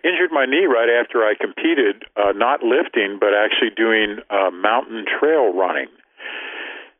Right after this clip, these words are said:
And I stepped in a, a hole, you know, and twisted it, and I tore my meniscus.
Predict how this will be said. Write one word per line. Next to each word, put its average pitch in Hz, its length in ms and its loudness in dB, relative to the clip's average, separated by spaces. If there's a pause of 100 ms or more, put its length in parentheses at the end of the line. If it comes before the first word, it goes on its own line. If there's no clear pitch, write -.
(340)
And 107 160 0
I 101 100 2 (140)
stepped - 300 -2
in 101 120 2
a, 92 180 2 (800)
a 104 180 0
hole, 127 440 2 (340)
you 143 120 0
know, 104 340 2
and 98 140 -2
twisted 151 460 0
it, 107 180 2 (120)
and 104 160 0
I 101 120 2 (160)
tore 117 320 2
my 98 260 2
meniscus. 92 680 -2